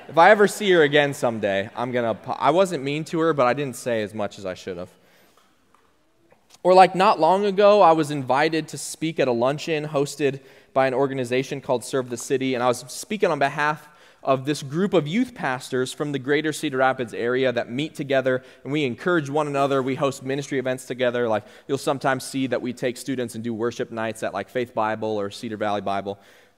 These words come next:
And so I got up and I spoke to this group of people from Cedar Rapids, mostly pastors and ministry leaders from Cedar Rapids, about what our group does and,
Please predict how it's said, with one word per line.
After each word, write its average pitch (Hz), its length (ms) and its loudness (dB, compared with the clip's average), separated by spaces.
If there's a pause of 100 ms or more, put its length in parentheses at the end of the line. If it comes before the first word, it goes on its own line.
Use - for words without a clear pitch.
(640)
And 139 140 -4
so 147 480 4 (680)
I 160 160 0
got 175 220 4
up 170 200 8
and 151 80 2
I 123 60 0
spoke - 460 0
to 170 60 -2
this 143 160 -8
group 143 200 -2
of 135 80 -8
people 143 300 -4
from 127 160 -6
Cedar 127 220 -4
Rapids, 120 380 0
mostly 127 280 -6
pastors 120 600 -8
and 107 120 -8
ministry 113 320 -8
leaders 107 260 -6
from 107 140 -14
Cedar 104 180 -10
Rapids, 104 380 -4
about 110 240 -2
what 139 140 2
our 139 100 4
group 127 240 -8
does 143 400 2
and, 110 100 -10